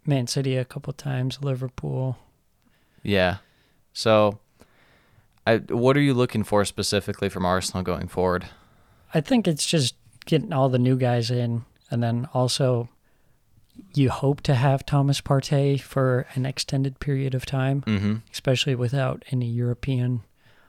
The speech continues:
Speaker 1: competitions
Speaker 2: Competition.
Speaker 1: or whatnot. So, and then we'll also see, you know, do they play potential a back three with, um, I, I forget the guy's exact name,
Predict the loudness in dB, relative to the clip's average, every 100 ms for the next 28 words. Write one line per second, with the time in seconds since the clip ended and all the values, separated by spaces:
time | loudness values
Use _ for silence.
0 | _ _ -4 -2 0 0 2 2 0 0
1 | 0 -2 -4 _ -18 -2 0 0 -2 -4
2 | -4 -6 -4 -2 -2 -4 _ _ _ _
3 | _ _ _ _ _ -2 2 4 4 4
4 | 6 4 2 0 2 0 0 -4 _ _
5 | -20 -4 0 2 0 -4 _ _ -2 0
6 | 2 0 -2 -2 0 0 -2 -6 -4 -4
7 | -2 -2 -2 -4 -8 -4 0 2 0 -2
8 | -6 -6 -2 -2 -4 -6 -4 -2 -4 -6
9 | -10 _ _ _ _ _ -18 -18 _ _
10 | _ _ _ _ _ _ _ _ _ -20
11 | -20 -6 -4 -2 -2 -2 -2 _ -2 0
12 | 0 -2 _ -2 0 0 -2 -4 -4 -2
13 | -2 0 -2